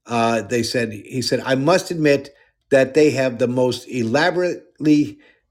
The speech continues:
designed fiddly bits." And fiddly bits are the towers with the spires on top of it. That's his name. And then it shows one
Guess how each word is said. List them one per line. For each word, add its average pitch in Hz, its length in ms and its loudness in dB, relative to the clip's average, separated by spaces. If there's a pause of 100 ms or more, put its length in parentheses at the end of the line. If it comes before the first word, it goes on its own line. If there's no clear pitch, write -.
(160)
designed 131 580 0
fiddly 123 540 0
bits." 90 320 -8
And 110 160 -14
fiddly 143 280 0
bits 135 200 0
are 120 200 -2
the 113 140 -2
towers 101 600 -8
with 101 180 -12
the 101 200 -6 (320)
spires 117 640 -2
on 101 160 -6
top 101 260 -8
of 87 140 -20
it. - 160 -20 (160)
That's 104 220 -8
his 90 220 -10
name. 92 260 -20 (460)
And 107 140 -6
then 110 80 -2
it 104 120 -4
shows 107 280 -2
one 127 560 -4